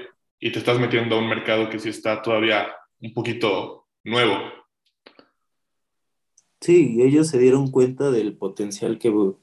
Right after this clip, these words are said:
Speaker 2: podrían haber tenido y el potencial que tuvieron estas monedas. Pues, la empresa se creó en dos mil catorce y ya estamos en dos mil veintidós, esto fue hace ocho años, donde se empezaron a dar cuenta del potencial que tenían las criptomonedas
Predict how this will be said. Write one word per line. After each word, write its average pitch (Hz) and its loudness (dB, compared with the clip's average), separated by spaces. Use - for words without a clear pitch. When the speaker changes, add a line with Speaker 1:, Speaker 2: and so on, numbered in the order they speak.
Speaker 2:
podrían 110 0
haber 110 2
tenido 110 0
y 110 0
el 98 -4
potencial 98 -6
que 101 -2
tuvieron 113 2
estas 113 -6
monedas. 107 -12
Pues, - -8
la 107 6
empresa 110 2
se 101 2
creó 107 0
en 110 0
dos 104 0
mil 110 -2
catorce 127 -2
y 107 -4
ya 110 4
estamos 113 0
en 107 0
dos 101 0
mil 113 4
veintidós, 110 2
esto - -10
fue 107 -6
hace 107 -4
ocho 110 0
años, 110 -4
donde 101 -2
se - -6
empezaron 104 -2
a 104 2
dar 107 0
cuenta 110 -2
del 98 0
potencial 95 -6
que - -6
tenían 98 -6
las 113 -2
criptomonedas 104 0